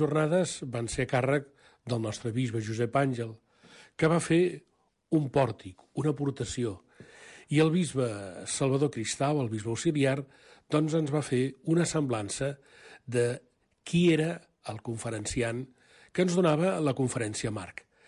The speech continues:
Aquesta conferència marc la va donar l'excel·lentíssim i reverentíssim Don Ginés García Beltrán. És bisbe de Guadix,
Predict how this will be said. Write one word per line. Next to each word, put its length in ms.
Aquesta 340
conferència 540
marc 320
la 100
va 140
donar 240
l'excel·lentíssim 800
i 80
reverentíssim 760
Don 320
Ginés 480
García 400
Beltrán. 540
És 240
bisbe 260
de 80
Guadix, 540